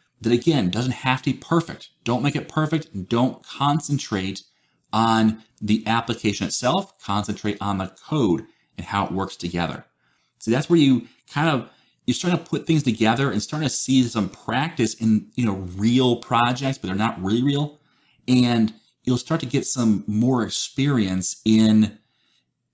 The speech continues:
building something. Okay. Now it's very, very small because you want to be quick in this. So that's steps one, two, and three. Step one, you learn something little. Step two, you practice it multiple times. Step three,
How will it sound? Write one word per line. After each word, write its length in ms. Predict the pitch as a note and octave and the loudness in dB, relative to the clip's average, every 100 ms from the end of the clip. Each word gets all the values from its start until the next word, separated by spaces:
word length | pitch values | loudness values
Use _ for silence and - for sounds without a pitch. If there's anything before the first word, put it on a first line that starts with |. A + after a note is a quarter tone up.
| - F#2 | -10 -4
building 460 | - B2 C3 A2+ F#2+ | 2 2 4 2 2
something. 540 | - F#2 D#2+ - - - _ _ _ - | -2 -4 -6 -10 -20 -20 _ _ _ -18
Okay. 180 | - A2+ | -4 0
Now 80 | B2+ | 2
it's 80 | B2 | 2
very, 200 | C#3+ C#3+ | 2 2
very 120 | C3 | 2
small 480 | - - C#3+ A#2 F2+ | 0 0 2 2 0
because 220 | G#2+ G#2+ | -4 -4
you 60 | |
want 140 | G#2 G#2+ | 0 0
to 60 | |
be 80 | - | -2
quick 320 | - - - - _ _ | -8 -10 -10 -12 _ _
in 160 | F2+ E2+ | -6 -4
this. 300 | - - - _ _ _ _ _ | -4 -10 -20 _ _ _ _ _
So 140 | - | -4
that's 120 | F#3 - | -2 -2
steps 500 | - - - D#3 - | -8 -8 -2 -2 0
one, 300 | A#2+ B2+ A#2+ | 0 2 0
two, 160 | B2 | 2
and 160 | G#2+ G2+ | 2 2
three. 300 | G2 D#2+ - _ _ _ | -2 -4 -6 _ _ _
Step 340 | - - G#2 G#2 | -14 -4 -4 2
one, 460 | B2 E3+ F#3 F#3 _ _ | 4 4 4 0 _ _
you 200 | - A2 | 2 4
learn 380 | G#2 G#2+ B2 C#3+ | 6 4 4 2
something 400 | C#3+ C#3 B2+ A#2+ | 2 -2 -2 -2
little. 380 | A2 F#2 D2 - _ _ - | 0 -2 -6 -12 _ _ -16
Step 320 | - A#2 - | -8 -6 -6
two, 320 | - C3 C3+ | 0 2 4
you 180 | A2 G#2 | 2 -2
practice 540 | - A#2 G#2+ - F2 | 0 -2 0 -2 -8
it 100 | - | -6
multiple 400 | F#2+ F2+ - F2 | -4 -4 -6 -8
times. 440 | - F2 G#1+ - - _ | -6 -6 -6 -10 -20 _
Step 360 | - - A#2+ A2 | -10 -4 -4 -4
three, 600 | - A#2+ D#3 E3 E3+ | -6 2 4 4 2